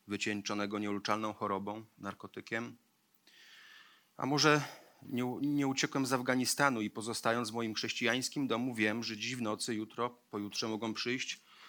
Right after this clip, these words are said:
uzbrojeni terroryści, by za wierność Chrystusowi zażądać mojej głowy i głów moich bliskich. Co wtedy?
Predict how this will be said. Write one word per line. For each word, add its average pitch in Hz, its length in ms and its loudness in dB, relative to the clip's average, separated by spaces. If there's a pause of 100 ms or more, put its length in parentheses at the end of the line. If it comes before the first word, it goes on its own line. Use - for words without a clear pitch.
(160)
uzbrojeni 120 520 0
terroryści, 113 720 2 (160)
by 104 140 -6
za 101 140 2
wierność 117 360 -2
Chrystusowi 107 640 -4 (800)
zażądać 113 580 2
mojej 113 300 2
głowy 113 400 2
i 117 60 -6
głów 107 240 -4
moich 117 240 -2
bliskich. - 540 -6 (2500)
Co - 140 -2
wtedy? 117 440 -2